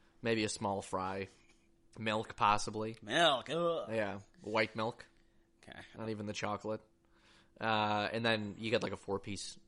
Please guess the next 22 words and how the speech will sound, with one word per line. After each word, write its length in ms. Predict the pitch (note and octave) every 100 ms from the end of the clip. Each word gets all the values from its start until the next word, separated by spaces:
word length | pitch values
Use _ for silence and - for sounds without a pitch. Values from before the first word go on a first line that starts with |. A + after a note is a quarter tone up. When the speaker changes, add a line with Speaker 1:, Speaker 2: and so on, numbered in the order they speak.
| -
Speaker 1:
McNugget 460 | A2+ G#2+ F#2 F#2 F2+ _ _
with 200 | G#2 G2+ - - - _ _
no 500 | A2 A2 G2 F#2+ F2 - _ - -
sauce. 420 | - D2 C#2 -
Speaker 2:
No 200 | C3+ D3+
sauce? 540 | D3 A2 B2+ E3+ - -
Speaker 1:
'Cause 100 | C3+
Speaker 2:
For 60 | C#3
Speaker 1:
you're, 100 | B2+
they're 140 | B2
a 20 | C3
little 180 | C3+ C3+
Speaker 2:
kiddos? 40 |
Speaker 1:
kiddo. 380 | - D#3 F#2+ F2 - - _
Speaker 2:
Give 140 | E3+ E3+
them 160 | D3+
ketchup. 480 | F2 G2 - G2 G#2 - _ _ -
Speaker 1:
They 80 | A#2+
don't 140 | A2+
like 180 | G2+ F#2+
ketchup, 360 | F#2+ F#2 G2
though. 220 | G#2 G2+